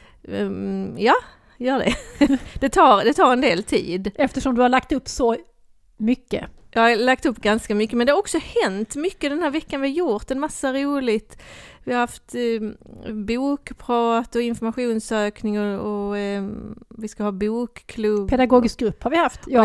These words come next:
Speaker 1: haft.
Speaker 2: jag är med på en bild.
Speaker 1: Pedagogisk grupp har vi haft och, ja.
Speaker 2: Vi kan berätta vad pedagogisk grupp är kanske, för det är kanske någon som inte vet.
Speaker 1: Jo, kan inte du berätta det?
Speaker 2: Jo, jag kan berätta det.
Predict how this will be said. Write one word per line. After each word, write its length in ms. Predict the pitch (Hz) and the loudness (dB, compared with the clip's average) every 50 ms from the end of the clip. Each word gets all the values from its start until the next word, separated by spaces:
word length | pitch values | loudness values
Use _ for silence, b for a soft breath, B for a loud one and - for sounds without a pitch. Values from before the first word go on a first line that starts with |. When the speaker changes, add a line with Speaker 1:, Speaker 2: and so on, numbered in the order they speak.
| 208 208 | 6 4
Speaker 1:
haft. 120 | 202 - | 2 2
Speaker 2:
jag 120 | 240 233 | 2 4
är 40 | 262 | 4
med 220 | 302 339 285 - - | 4 2 0 0 -2
på 60 | 269 | -4
en 140 | 247 226 226 | -4 -2 -4
bild. 200 | 220 196 202 - - - _ _ - _ - | -4 -6 -8 -10 -16 -18 _ _ -20 _ -20
Speaker 1:
Pedagogisk 520 | - - 202 190 180 185 180 190 196 - - | -12 -10 -8 -6 -6 -6 -6 -8 -10 -10 -8
grupp 480 | - 208 226 262 - - - _ _ | -2 0 0 0 -2 -6 -20 _ _
har 120 | - 254 220 | -8 -6 -4
vi 60 | 226 | -2
haft 440 | 233 233 226 - - - - - - | -2 -4 -4 -8 -12 -20 -14 -10 -8
och, 320 | 214 214 214 208 202 - - | -6 -6 -4 -6 -8 -8 -8
ja. 300 | - 262 247 240 254 277 - _ _ _ - | -6 -4 -4 -4 -4 -8 -12 _ _ _ -8
Speaker 2:
Vi 80 | 247 | -6
kan 180 | - 247 240 233 | -4 -2 -4 -2
berätta 240 | 247 233 220 - - | -2 -4 -4 -4 -6
vad 100 | - 208 | -10 -6
pedagogisk 500 | - 214 208 208 208 240 254 254 262 - | -6 -4 -4 -2 -2 -2 -4 -4 -6 -8
grupp 240 | - 330 254 - - | -6 -6 -6 -4 -6
är 160 | - - - - - | -10 -10 -10 -14 -12
kanske, 300 | - 208 196 - 226 214 | -10 -10 -8 -6 -8 -8
för 140 | - - | -6 -6
det 40 | 226 214 | -8 -6
är 40 | |
kanske 240 | - - 214 180 240 | -6 -6 -6 -6 -4
någon 140 | 262 269 254 | -6 -6 -8
som 100 | - 269 | -8 -10
inte 140 | 247 - 240 | -10 -8 -8
vet. 200 | 233 240 269 - - - | -8 -8 -10 -12 -14 -10
Speaker 1:
Jo, 280 | 277 277 320 349 370 415 480 - - - - | -4 -2 0 2 2 2 0 -2 -6 -12 -10
kan 160 | 330 320 339 | -8 -8 -8
inte 140 | 330 - 339 | -6 -6 -4
du 100 | 339 311 | -4 -2
berätta 320 | 311 294 285 - - 208 | -2 -4 -4 -2 -4 -4
det? 260 | 190 - - 190 226 254 | -2 -2 0 2 2 4
Speaker 2:
Jo, 280 | 285 302 320 349 - - | 4 4 2 0 0 -4
jag 120 | 269 262 | -8 -8
kan 100 | - 262 | -6 -4
berätta 260 | 247 240 202 - 233 | -4 -4 -4 -4 -4
det. 180 | 214 214 214 | -4 -4 -4